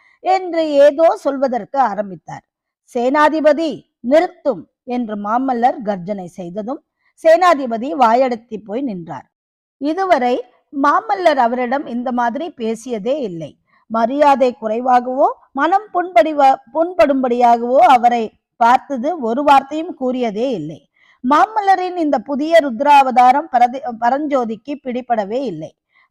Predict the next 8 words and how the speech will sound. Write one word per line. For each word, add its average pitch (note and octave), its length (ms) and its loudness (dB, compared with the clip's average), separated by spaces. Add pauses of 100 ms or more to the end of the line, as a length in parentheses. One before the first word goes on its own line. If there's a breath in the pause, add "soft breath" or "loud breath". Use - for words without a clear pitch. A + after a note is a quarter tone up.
மாமல்லர் D4+ 520 2
மேலும் D4 440 2 (100)
சொல்லம்புகளை C4+ 640 0 (100)
பொழிந்தார். G3 460 -8 (280)
என்னை C4 440 -4
யார் G#3+ 340 0
என்று F#4+ 320 -2
எண்ணிக்கொண்டீர்? D#4 720 0